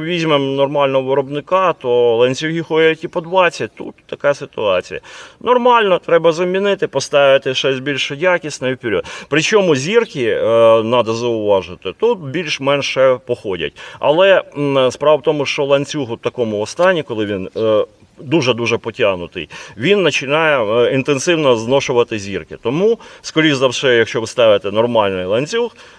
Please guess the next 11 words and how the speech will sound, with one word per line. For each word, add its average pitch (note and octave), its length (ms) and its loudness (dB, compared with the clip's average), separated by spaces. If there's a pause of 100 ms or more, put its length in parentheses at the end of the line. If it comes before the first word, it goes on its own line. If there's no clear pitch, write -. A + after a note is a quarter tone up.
е, C3 280 6
під C#3+ 160 -4
заміною D#3 460 2
йду-, B2+ 420 2
йде B2 360 6
ведома, F3+ 500 2 (160)
ведуча D#3+ 460 0
зірка D#3 380 -2
для A2+ 140 0
того, D#3+ 260 0
щоб A#2 220 -2